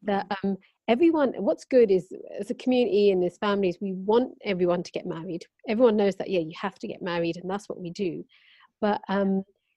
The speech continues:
Speaker 1: sitting down and thinking and, you know, that what is married life gonna be like, even, and especially, okay, practically, yeah, we know what things are gonna happen, but what you're saying about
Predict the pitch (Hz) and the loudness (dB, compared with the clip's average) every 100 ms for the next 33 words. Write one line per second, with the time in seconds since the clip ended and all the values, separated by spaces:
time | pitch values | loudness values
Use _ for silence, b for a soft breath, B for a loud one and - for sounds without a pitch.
0 | _ - - 440 302 277 262 247 226 208 | _ -6 -2 0 0 0 2 2 0 -2
1 | - - 233 240 220 220 190 190 190 202 | -2 0 0 0 -4 -2 0 0 -2 -6
2 | - 190 185 180 180 175 - - 208 196 | -10 -8 -6 -4 -4 -6 -10 -10 -6 -4
3 | 185 185 202 220 214 202 196 196 180 185 | -4 -4 -4 -2 -4 -4 -4 -4 -6 -6
4 | 175 175 175 254 247 214 B B 226 208 | -4 -4 -4 -4 -6 -8 B B -6 -4
5 | - 285 - 262 180 - 247 226 - - | -4 -6 -6 -8 -8 -12 -12 -12 -12 -12
6 | - - - - 165 151 185 _ _ _ | -10 -10 -8 -6 -6 -6 -12 _ _ _
7 | - 208 190 220 226 226 214 175 - 196 | -4 0 0 2 2 4 2 0 -4 -8
8 | - _ 202 180 - 196 175 196 - 175 | -8 _ -4 -4 -8 -10 -10 -10 -10 -10
9 | 175 190 220 254 254 240 196 185 170 | -10 -6 -4 -4 -4 -2 -2 -4 -8